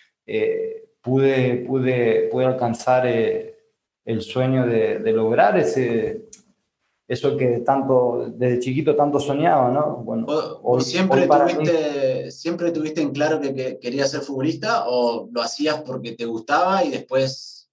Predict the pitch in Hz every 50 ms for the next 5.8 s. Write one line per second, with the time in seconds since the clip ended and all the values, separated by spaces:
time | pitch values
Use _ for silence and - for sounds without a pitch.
0 | _ _ _ - - - 117 113 113 123 131 131 123 - - - - 123 123 113
1 | - 123 120 120 117 120 120 110 - 131 135 139 135 135 135 127 113 107 - -
2 | - - - - - 180 190 196 185 190 185 175 180 - - - - - 196 208
3 | 220 196 196 190 - 190 202 202 185 151 - - 156 180 202 190 139 127 131 131
4 | 131 - - 185 196 185 - 170 - 165 170 165 160 143 135 143 165 165 175 170
5 | 160 151 143 147 147 135 131 131 127 127 147 160 151 139 135